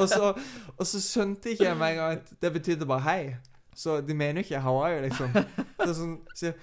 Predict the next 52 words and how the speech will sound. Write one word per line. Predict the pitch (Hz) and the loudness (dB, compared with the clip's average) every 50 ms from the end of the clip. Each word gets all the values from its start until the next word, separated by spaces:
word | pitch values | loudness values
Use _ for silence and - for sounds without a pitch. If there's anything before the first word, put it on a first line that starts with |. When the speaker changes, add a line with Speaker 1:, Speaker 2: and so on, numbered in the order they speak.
| - - - - | -16 -8 -2 2
Speaker 1:
"Yeah, | - 214 262 302 311 294 | 2 2 2 2 0 -2
I'm | 277 262 | -4 -4
doing | 254 254 254 240 233 233 226 226 | -4 -4 -4 -4 -6 -6 -6 -6
okay", | 233 233 - 220 220 214 190 | -6 -6 -6 -4 -2 -2 0
og | 170 160 - | 0 0 0
så | 180 165 165 160 147 - | -2 -4 -4 -4 -8 -12
det | - 135 | -12 -10
bare | 123 131 123 131 - - - - - - | -8 -6 -6 -6 -8 -6 -2 -2 0 0
kikker | 175 160 - - 165 170 | 0 -2 -2 0 4 4
av | 190 - - - | 6 4 4 2
meg, | - 151 143 139 | -2 0 0 0
liksom. | 131 135 - 131 127 127 131 - - 587 - - - - - - | 0 0 0 -2 0 -2 -2 -4 -4 -4 -4 -4 -6 -6 2 6
Og | 196 196 | 6 6
så, | 196 214 220 214 208 - - 101 - - _ _ | 8 6 4 4 2 -2 -10 -20 -20 -20 _ _
og, | - - 196 | -4 -2 -2
og | 190 - - 208 | -2 -2 -4 -4
så | 190 208 208 | -2 -2 0
nå | 214 226 240 | 2 2 2
har | 226 190 185 | 2 2 2
jeg | - 190 | 0 -2
skjønt, | 190 190 - | -4 -2 -2
liksom, | 170 165 165 - 165 156 151 147 - 247 262 277 285 277 254 233 | -4 -4 -2 -2 -4 -4 -2 0 0 0 0 -2 -4 -6 -6 -4
at | - 147 143 | -2 -2 -2
ok, | 113 131 - | -2 -2 -2
jeg | 139 135 147 135 135 - 139 127 - | 0 0 0 -2 -4 -4 -6 -4 -2
sier | 147 143 131 | -2 0 0
bare, | 127 123 123 117 117 120 - - - | -2 -2 -4 -6 -8 -10 -12 -8 -2
"Hey, | 127 127 123 | 0 2 2
how | 117 117 | 2 2
are | 117 117 113 | 0 -2 -2
you? | 95 113 | -4 -2
Hey, | 131 131 131 | 0 0 2
what's | 127 113 113 - - | 2 0 -2 -4 -6
up?" | 123 120 - - | -6 -6 -8 -10
liksom. | - - 123 - 110 117 113 127 | -12 -12 -12 -10 -10 -12 -12 -6
Og | - 143 | -2 2
så, | 147 156 156 | 2 4 4
Speaker 2:
Ja. | 156 151 135 - - - 131 | 4 2 0 -2 -10 -6 -2
Speaker 1:
that's | - 165 156 - - 180 | -2 -2 0 -2 -2 -4
it. | 185 185 - - - - - - - - - | -4 -6 -8 -20 -20 -20 -20 -20 -20 -8 -4
Men | 165 175 | -2 -2
så | 170 - - | -2 0 0
kommer | 226 208 208 190 | 2 2 2 2
det | 185 190 | 0 0
tilbake | - 170 143 143 147 165 202 - - 247 | 0 0 2 2 2 2 0 -2 -4 -6
igjen, | 202 147 123 127 | -4 -4 -6 -6
kanskje | - - 127 131 147 139 127 127 - - | -4 -4 -4 -4 -4 -6 -6 -8 -14 -10
to-tre | - 147 143 - 160 156 143 | -6 -6 -4 -2 0 0 0
minutter | 131 127 131 135 139 | 0 -2 -2 -2 -4
etterpå, | 147 - - - 147 | -4 -6 -6 -6 -6
og | 131 | -4
sier, | 131 139 139 131 | -2 -2 -4 -4